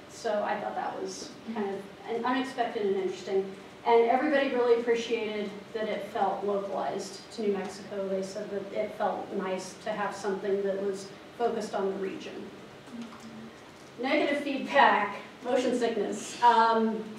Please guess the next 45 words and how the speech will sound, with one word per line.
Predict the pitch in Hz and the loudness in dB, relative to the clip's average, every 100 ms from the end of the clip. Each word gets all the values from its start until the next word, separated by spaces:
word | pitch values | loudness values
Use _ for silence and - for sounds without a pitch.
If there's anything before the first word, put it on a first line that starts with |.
| - - 240 | -12 -12 -8
V | 240 | 0
R | 247 240 | 4 4
causes | 240 220 226 220 | 4 4 4 2
motion | 214 202 - | 0 0 0
sickness, | 196 190 196 196 - | -2 -2 -2 -4 -4
guys, | 190 190 190 | -2 0 0
and | 196 190 | -2 0
I | 208 | 0
programmed | 214 240 233 226 220 214 | 0 0 2 2 2 2
so | 214 - 233 233 | -2 -4 2 2
hard | 226 226 202 190 | 6 6 6 2
trying | - 220 220 | 0 2 2
to | |
make | 226 247 - | 0 -2 0
it | - - - - - - | 0 0 -6 -14 -16 -16
so | - | -6
that | 254 247 | 2 4
it | |
wouldn't | 269 262 | 4 4
make | 254 240 | 4 2
you | 247 | 2
motion | 240 233 240 | 2 0 -2
sick, | 233 233 226 226 | -4 -2 -4 -2
and | 226 214 202 | 0 0 0
we | 208 240 | 0 -2
started | - 247 240 | 0 2 2
with | 240 - | 0 -2
fifteen | 262 254 247 | -4 -2 -2
participants | 233 226 233 - 247 220 | 0 -2 -4 -4 -2 0
and | 202 | 2
only | 220 202 | 2 2
fourteen | 220 220 - 220 | 0 -4 -4 0
made | 202 190 | 0 0
it | - | -4
through, | - - - - - - | -4 -4 -4 -8 -12 -14
<laughs> | - - | -16 -8
um, | 226 220 214 214 220 - - - - - | 2 6 6 4 0 -4 -10 -12 -16 -8
because | 254 247 208 | -4 2 2
one | 202 214 | 2 0
person | 220 202 233 | 0 -2 -2
just | 208 - | -2 -6
could | 214 202 | -6 -2
not | 202 196 - - - - | 0 0 -4 -12 -18 -8
keep | 208 - | -6 -2
going. | 196 180 | 0 0